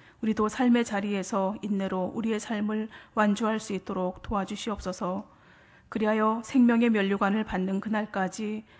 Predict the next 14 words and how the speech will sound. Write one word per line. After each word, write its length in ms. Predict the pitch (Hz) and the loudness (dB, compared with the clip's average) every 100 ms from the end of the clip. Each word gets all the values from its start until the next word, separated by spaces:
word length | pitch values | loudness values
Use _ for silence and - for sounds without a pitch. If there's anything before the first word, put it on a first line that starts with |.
| - | -10
온전한 520 | - 190 190 220 214 | -6 -2 0 0 0
그리스도인으로 800 | 202 226 220 - 226 220 220 180 | -2 -2 -2 -2 0 0 0 -2
살아갈 380 | 170 233 220 208 | -2 -4 -4 -4
수 140 | - 196 | -4 -8
있도록 540 | 185 185 190 214 - | -6 -4 -4 -6 -10
도와주시옵소서. 1080 | - 185 185 208 - 185 - 180 - 180 202 - _ - - - - - - - _ | -4 -2 -2 -4 -6 -6 -4 -4 -2 -4 -6 -12 _ -20 -20 -20 -20 -20 -20 -20 _
주님께서 520 | - 226 226 226 233 220 | 0 4 6 4 4 4
나의 260 | 208 202 | 6 6
못난, 480 | 208 196 208 208 202 - | 4 4 4 4 2 2
모난 380 | 220 220 233 226 | 6 8 6 4
부분을 320 | 202 220 214 | 2 2 0
깎으실 480 | 233 233 240 240 220 | -2 -2 -2 -4 -2
때는 460 | 214 208 202 196 - | -2 0 -2 -2 -4
아프겠지만 920 | 196 - - 196 - 185 185 190 196 | -6 -4 -4 -4 -2 -2 0 0 -4